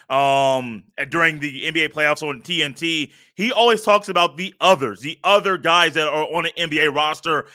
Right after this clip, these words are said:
that make an N B A team go. You can't have Shaq and Kobe be who they are without a Robert Horry or Rick Fox with the Lakers.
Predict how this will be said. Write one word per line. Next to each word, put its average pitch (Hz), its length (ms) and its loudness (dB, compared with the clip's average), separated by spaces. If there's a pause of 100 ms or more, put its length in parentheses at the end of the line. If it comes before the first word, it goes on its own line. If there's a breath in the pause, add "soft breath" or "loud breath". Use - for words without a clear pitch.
(200 loud breath)
that 156 380 2
make 170 300 2
an 170 100 0
N 170 120 0
B 165 140 0
A 160 80 2
team 156 320 -8
go. 143 360 2
You 127 120 -10
can't 175 300 -2
have 170 480 0 (240 soft breath)
Shaq 180 420 2
and 147 80 -8
Kobe 170 320 -2
be 151 180 -8
who 170 200 -6
they 196 160 0
are 143 400 2 (100)
without 175 240 2
a 151 60 2
Robert 165 320 4
Horry 170 420 2
or 160 240 2
Rick 160 180 0
Fox 175 360 2
with 139 80 -8
the 160 80 -2
Lakers. 165 480 0